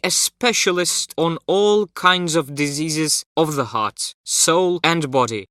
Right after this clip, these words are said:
commands hand mutilation as a cure for the disease of stealing. When every Muslim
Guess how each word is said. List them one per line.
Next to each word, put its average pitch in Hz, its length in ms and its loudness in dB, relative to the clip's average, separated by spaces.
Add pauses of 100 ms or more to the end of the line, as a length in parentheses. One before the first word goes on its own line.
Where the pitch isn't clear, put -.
commands 190 720 4
hand 196 340 4
mutilation 151 800 -4 (140)
as 190 420 4
a 170 100 2
cure 117 580 -2 (100)
for 190 360 4
the 170 160 2
disease 147 560 -4
of 170 140 -2
stealing. 113 720 -4 (240)
When 135 280 2
every 233 480 0
Muslim 180 640 0